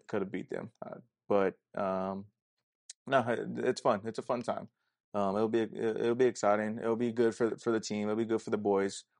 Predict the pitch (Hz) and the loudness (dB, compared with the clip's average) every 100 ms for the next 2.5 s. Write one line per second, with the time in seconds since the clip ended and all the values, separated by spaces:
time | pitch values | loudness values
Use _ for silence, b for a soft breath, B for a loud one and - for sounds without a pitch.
0 | _ - 107 120 113 107 104 117 107 101 | _ -2 0 0 2 0 2 2 2 4
1 | 120 - 101 98 101 107 - - 101 107 | 2 2 -4 0 0 0 -4 -12 -8 -8
2 | 110 - 113 113 110 | -8 0 2 2 -2